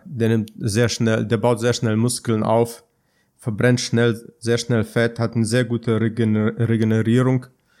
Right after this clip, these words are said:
Also er holt sich nach dem Training sehr schnell und, äh, schneller in den nächsten, das, äh, Training einsteigen als der Ektomorph,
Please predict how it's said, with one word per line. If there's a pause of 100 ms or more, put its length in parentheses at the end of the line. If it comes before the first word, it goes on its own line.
(140)
Also
er
holt
sich
nach
dem (160)
Training
sehr
schnell
und, (140)
äh,
schneller
in
den
nächsten,
das, (460)
äh,
Training
einsteigen (420)
als
der
Ektomorph,